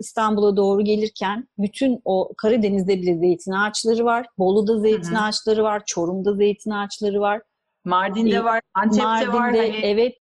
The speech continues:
Speaker 1: her
Speaker 2: yani.
Speaker 1: tarafta ve iç
Speaker 2: Aynen.
Speaker 1: tarafta Kapadokya'da böyle zeytin, ama zeytinyağı yapılmıyor. Ee, dolayısıyla yani bir sonraki hedef bence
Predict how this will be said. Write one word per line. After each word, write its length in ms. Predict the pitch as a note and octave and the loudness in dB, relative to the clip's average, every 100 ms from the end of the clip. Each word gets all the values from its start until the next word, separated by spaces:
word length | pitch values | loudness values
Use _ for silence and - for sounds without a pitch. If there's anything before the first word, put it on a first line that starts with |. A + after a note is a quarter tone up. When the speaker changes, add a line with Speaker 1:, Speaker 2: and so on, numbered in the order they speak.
| - - | -16 -4
Speaker 1:
her 180 | G#3+ | 0
Speaker 2:
yani. 120 | A#3+ B3 | 0 0
Speaker 1:
tarafta 600 | A3 G3+ - - D#4 G#4 - | -2 -2 -4 -6 -6 -6 -10
ve 120 | C4 | -8
iç 140 | C#4+ F4 | -4 -2
Speaker 2:
Aynen. 120 | F4+ | -2
Speaker 1:
tarafta 500 | F#4+ E4+ B3 - A#3+ | -2 0 -2 -2 -8
Kapadokya'da 840 | B3 A#3 C#4 F#4+ A4+ G4+ C#4+ A3+ - F3+ - | -4 -4 -4 -4 -8 -8 -4 -4 -4 -18 -18
böyle 380 | F#3+ G3 F#3 F3+ | -4 -2 -2 -4
zeytin, 440 | F3 F3 F#3 F3+ - | -6 -2 -2 -2 -6
ama 140 | D#4+ F#4+ | -4 -4
zeytinyağı 920 | D4+ C#4+ D#4+ D#4 F4 D#4+ C4 C#4+ E4+ | -4 0 -2 -2 -8 -6 -2 0 2
yapılmıyor. 640 | D#4+ - D#4+ B3+ E3+ D#3+ _ _ _ _ _ _ _ | 0 0 2 2 2 -4 _ _ _ _ _ _ _
Ee, 300 | G#3+ G#3 G#3 | 0 2 2
dolayısıyla 800 | B3+ D4 D#4+ D4+ F#4+ F#4 E4 F4 - - _ _ _ B3+ | 2 2 2 0 2 4 4 2 0 -12 _ _ _ -8
yani 340 | B3 B3 B3 | -4 -2 0
bir 140 | C#4+ E4 | 2 2
sonraki 840 | D4+ D4 C4 B3 A#3+ - B3+ - - | 0 -2 0 0 -2 -2 -2 -4 -2
hedef 360 | C4+ A3 C#4 C#4+ - | -2 2 0 -2 -6
bence 500 | B3 B3 A#3 D4+ | -2 0 0 -2